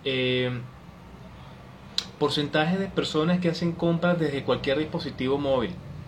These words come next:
setenta y seis punto ocho por ciento. Tres cuartos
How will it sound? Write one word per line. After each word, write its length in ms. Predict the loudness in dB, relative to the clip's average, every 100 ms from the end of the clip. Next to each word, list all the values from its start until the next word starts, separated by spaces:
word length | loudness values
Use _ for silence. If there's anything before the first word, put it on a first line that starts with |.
| -12 -12
setenta 520 | -4 -2 -2 -2 -2 -4
y 60 |
seis 340 | 0 2 2 0
punto 400 | -2 -2 0 0
ocho 220 | 0 -6
por 200 | -8 -8
ciento. 400 | -8 -8 -10 -12 -12 -12 -12 -12 -12 -12 -10 -8 -8 -8 -8 -2
Tres 160 | 0 2
cuartos 540 | 4 4 4 -4 -8